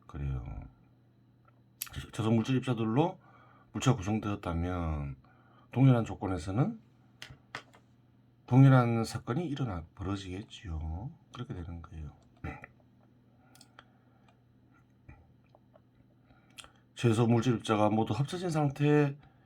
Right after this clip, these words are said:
절대자의 마음이 결합되어 있는 상태를 간주하면 그 자체는 절대자가 아니라고 하더라도 현 시대의 물질계보다는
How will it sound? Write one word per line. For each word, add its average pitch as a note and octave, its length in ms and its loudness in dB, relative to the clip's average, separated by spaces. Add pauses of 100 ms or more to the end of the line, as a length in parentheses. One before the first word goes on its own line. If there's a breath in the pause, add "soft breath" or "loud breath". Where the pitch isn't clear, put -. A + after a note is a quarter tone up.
(180 soft breath)
절대자의 A#2 600 2
마음이 G#2 440 2
결합되어 D3 580 2
있는 C#3 500 2
상태를 C3 540 0
간주하면 F#2+ 880 -2
그 - 100 -8
자체는 D#2+ 540 -6 (480 soft breath)
절대자가 A#2+ 580 -2
아니라고 C#3+ 420 0
하더라도 G2+ 460 -4
현 D#2 100 -6
시대의 E2+ 360 -6
물질계보다는 F2 760 -4